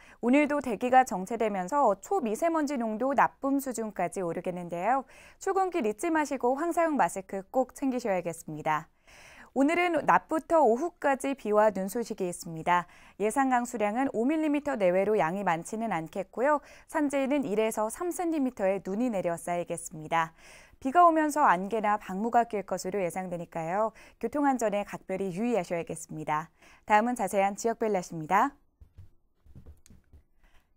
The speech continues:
현재 북부 지역은 흐린 하늘 보이고 있고요.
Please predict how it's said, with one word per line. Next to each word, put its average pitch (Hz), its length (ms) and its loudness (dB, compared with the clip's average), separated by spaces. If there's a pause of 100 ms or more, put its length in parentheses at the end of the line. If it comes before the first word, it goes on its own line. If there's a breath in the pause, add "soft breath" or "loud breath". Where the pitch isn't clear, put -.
현재 359 300 2
북부 339 320 -2
지역은 302 420 4
흐린 370 240 -2
하늘 277 220 2
보이고 208 320 -2
있고요. 233 500 -4